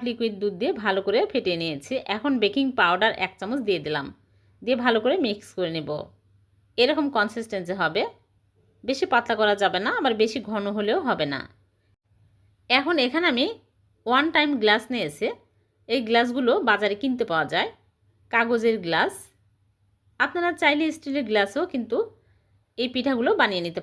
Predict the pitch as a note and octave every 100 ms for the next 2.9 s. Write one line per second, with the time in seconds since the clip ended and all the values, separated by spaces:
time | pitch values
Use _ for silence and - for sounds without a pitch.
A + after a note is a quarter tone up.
0 | E3+ D3+ C#3+ C3 F#2+ _ C4+ E4+ D#4+ D#4+
1 | B3 C4 B3+ C4+ A4+ D4 A#3+ G3 F3+ -
2 | F#3 C#3 - C4 G#4+ C4 B3 A#3